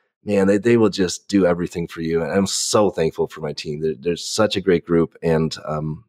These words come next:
yeah, I, I, it's, it's, it's the, the foundation of how good my life has been these past few years is because of my team. So, um, but you gotta get, you gotta get out there and you gotta do the training. You gotta tell 'em and you gotta set the expectations and you gotta be there to hold people accountable. So,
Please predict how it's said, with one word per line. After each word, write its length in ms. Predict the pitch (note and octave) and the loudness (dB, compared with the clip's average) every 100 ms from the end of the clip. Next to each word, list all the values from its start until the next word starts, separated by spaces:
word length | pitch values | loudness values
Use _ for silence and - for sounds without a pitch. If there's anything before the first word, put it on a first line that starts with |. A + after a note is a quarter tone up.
| _ _ | _ _
yeah, 260 | F3+ F#3+ D3+ - | 0 2 2 2
I, 180 | F#3 - | 0 0
I, 120 | - F#3+ | 0 -2
it's, 260 | - G2+ - | 0 0 2
it's, 220 | - F#2 | 0 2
it's 260 | - G2+ - - _ _ _ | 0 0 -2 -18 _ _ _
the, 460 | G#2 G#2 G#2+ G#2+ G2 _ | -10 -4 2 2 0 _
the 260 | G#2+ G2 F#2+ | -8 -2 -2
foundation 920 | - C3+ D3 C#3+ A#2 A#2 - F#2+ F2 - _ _ _ - | 0 2 2 4 4 4 4 4 2 -2 _ _ _ -2
of 120 | F#2+ | 0
how 260 | - G2 | 2 2
good 240 | G2 G2+ F2 | 4 2 2
my 120 | F2 | 4
life 260 | F2 E2+ - | 4 2 0
has 160 | E2 | -4
been 220 | D2+ E2 | -2 0
these 160 | D#2+ D#2 | 0 -2
past 280 | - D#2 - | -4 -4 -2
few 120 | D#2+ | -4
years 480 | D2+ D2 C2+ - - - | -2 -2 -4 -8 -12 -12
is 100 | D#2+ | -8
because 280 | E2 D#2+ | -6 -6
of 40 | D2 | -6
my 100 | C2 | -8
team. 300 | - A#1+ A1 _ | -8 -10 -10 _
So, 320 | - D#2+ C#2 - - - - - | -2 0 0 -4 -16 -20 -14 -2
um, 220 | F2 E2+ | 0 0
but 120 | C#3 | 0
you 80 | E3+ | 2
gotta 140 | F3 | 2
get, 160 | D#3+ C3+ | 2 2
you 80 | C#3 | 2
gotta 140 | C3+ | 4
get 100 | C#3 | 2
out 80 | C3+ | 2
there 80 | B2+ | 2
and 60 | |
you 40 | B2 | 2
gotta 120 | B2 | 2
do 100 | B2 | 2
the 60 | |
training. 260 | A#2+ A#2 E2+ - _ - | 2 0 -2 -6 _ -2
You 100 | G#2+ | 2
gotta 320 | G#2+ G#2+ G#2 F#2+ | 4 4 2 0
tell 220 | - G#2+ | -2 2
'em 80 | G#2+ | 2
and 100 | G2+ | 4
you 60 | G#2 | 4
gotta 240 | F#2+ - - | 2 0 -10
set 240 | - G#2+ | -2 0
the 80 | F#2+ | 2
expectations 720 | G2 - F2+ F2+ F2 F2+ F2+ | 0 -2 -2 -2 0 0 0
and 200 | - G2 | 0 2
you 60 | G#2+ | 4
gotta 180 | A2 G2+ | 2 2
be 120 | G#2+ | 2
there 140 | G#2 | 4
to 40 | F#2 | 2
hold 220 | G2 F2 | 0 0
people 200 | F2+ E2 | 0 0
accountable. 460 | D#2 D2+ C#2+ C2 | 0 -2 -2 -4
So, 320 | C2 - D#2 | -6 -2 -2